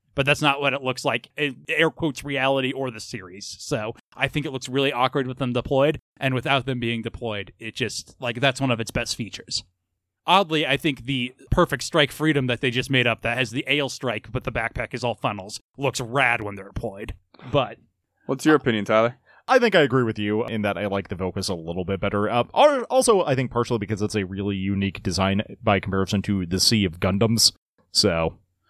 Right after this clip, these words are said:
Speaker 1: So I've said before, I'm actually not the biggest fan of the Justice Gundam. Building a model of it improved my opinion of it a little bit, but I think it has problems. So I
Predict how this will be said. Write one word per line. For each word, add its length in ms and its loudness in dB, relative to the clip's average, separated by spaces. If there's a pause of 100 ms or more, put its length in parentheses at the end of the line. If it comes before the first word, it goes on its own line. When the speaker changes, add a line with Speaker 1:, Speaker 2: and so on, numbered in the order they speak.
Speaker 1:
So 220 2
I've 180 4
said 180 0
before, 320 2
I'm 160 4
actually 260 2
not 120 0
the 80 -2
biggest 380 0
fan 180 6
of 100 0
the 80 2
Justice 400 0
Gundam. 500 4
Building 280 6
a 60 4
model 340 6
of 80 4
it 160 0
improved 320 2
my 200 6
opinion 440 0
of 120 2
it 60 -2
a 60 -2
little 240 2
bit, 260 4 (260)
but 120 2
I 120 2
think 200 -4
it 80 -8
has 180 -2
problems. 440 0
So 80 6
I 80 2